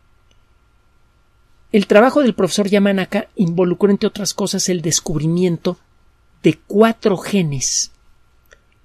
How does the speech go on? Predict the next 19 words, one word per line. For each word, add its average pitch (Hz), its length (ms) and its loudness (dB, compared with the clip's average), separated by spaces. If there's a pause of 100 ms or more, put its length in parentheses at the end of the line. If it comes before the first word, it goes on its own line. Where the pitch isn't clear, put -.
(100)
que 175 140 4
producen 165 920 2 (840)
ciertas 190 680 2
proteínas 170 920 -2 (1600)
que 175 140 2
por 165 220 0
algún 165 380 4
motivo, 190 500 2
todavía 147 420 -4
estamos 143 380 -6
tratando 160 420 -6
de 160 60 -8
entenderlo 160 560 -4
en 151 120 -8
detalle, 160 480 -8 (540)
rejuvenecen 165 800 0
a - 20 -14
las 170 160 -10
células. - 520 -14